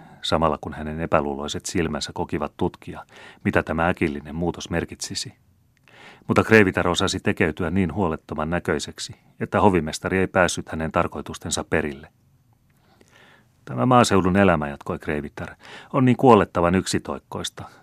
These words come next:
Alinomaa samoja näköaloja, samoja kasvoja, samaa hitaisuutta kaikissa askareissa.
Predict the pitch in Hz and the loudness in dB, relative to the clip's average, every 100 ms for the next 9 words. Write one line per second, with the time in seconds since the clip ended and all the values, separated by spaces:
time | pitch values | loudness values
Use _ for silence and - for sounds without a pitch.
0 | - 131 123 95 87 85 - 92 87 76 | -4 2 4 6 6 6 4 2 4 0
1 | 76 80 87 73 71 80 85 - 107 98 | 0 -2 -2 -4 -6 -10 -14 -4 2 4
2 | 78 71 - 82 - 110 92 92 - 117 | 4 0 0 0 0 -10 -16 -14 -2 2
3 | 104 87 98 - 80 76 98 - 85 98 | 4 4 2 2 2 2 -6 -8 2 2
4 | 85 87 - 80 82 - 87 85 85 - | 4 0 0 0 0 -2 -10 -12 -12 -10
5 | - | -10